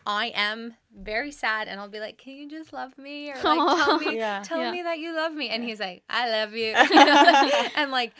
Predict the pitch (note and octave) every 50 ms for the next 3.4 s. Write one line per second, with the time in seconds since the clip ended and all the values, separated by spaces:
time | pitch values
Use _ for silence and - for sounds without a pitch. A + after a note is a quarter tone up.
0 | - _ - C4+ - - B3+ C4 C4 A#3+ A#3 A#3 A3 G#3+ A#3+ C4+ D#4 E4 D4+ -
1 | - A#3 A3+ A3 G#3 - - - - A#3+ A#3 G#3+ G3 F#3 - - B3+ C4+ - A#3
2 | A3 G#3+ G#3 G3 G3 G3+ G3+ G3+ - G3+ G3+ G3 - - - F3+ F3+ F#3+ G3 -
3 | - _ - C4 C4 B3+ A#3